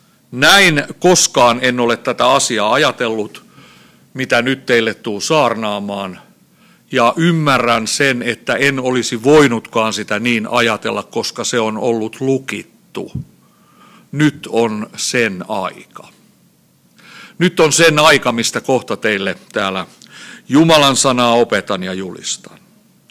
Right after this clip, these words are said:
Joelin kirjan ensimmäisestä luvussa, jakeen kaksitoista loppuosasta eteenpäin ja sitten vielä toisesta luvusta muutama jae.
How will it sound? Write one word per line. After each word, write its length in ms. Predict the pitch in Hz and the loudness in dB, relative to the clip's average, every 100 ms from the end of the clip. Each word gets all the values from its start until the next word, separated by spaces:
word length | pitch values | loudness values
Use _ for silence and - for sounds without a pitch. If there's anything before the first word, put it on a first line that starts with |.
| _ - - - - - - | _ -20 -20 -20 -20 -20 0
Joelin 400 | 180 220 185 165 | 6 8 8 4
kirjan 640 | - 196 170 139 131 123 104 - | 4 4 6 6 4 2 -6 -4
ensimmäisestä 1000 | 170 185 185 165 139 131 123 110 - 110 | 2 4 4 2 2 2 2 0 -6 -4
luvussa, 640 | 123 165 151 123 - - 104 - _ - - - - - - | 0 0 -2 -4 -2 -4 -6 -10 _ -20 -20 -20 -20 -10 2
jakeen 460 | 156 156 160 135 | 2 6 6 4
kaksitoista 880 | - 180 175 - - 127 113 - 110 | 6 4 6 2 2 2 2 0 2
loppuosasta 1000 | 143 151 - 131 123 117 113 - - 104 - - | 2 2 -2 2 2 2 0 -2 -2 -6 -8 0
eteenpäin 880 | 147 147 135 120 110 - 117 110 107 | 2 4 4 4 4 2 4 4 2
ja 80 | 107 | -2
sitten 320 | 113 - 104 | -2 -2 0
vielä 200 | 107 104 | 0 0
toisesta 520 | 120 117 101 98 101 | 2 2 2 -4 -4
luvusta 460 | 101 95 92 - 90 | -4 -6 -8 -10 -10
muutama 460 | 101 90 95 90 | -10 -10 -10 -8
jae. 260 | 90 87 | -6 -8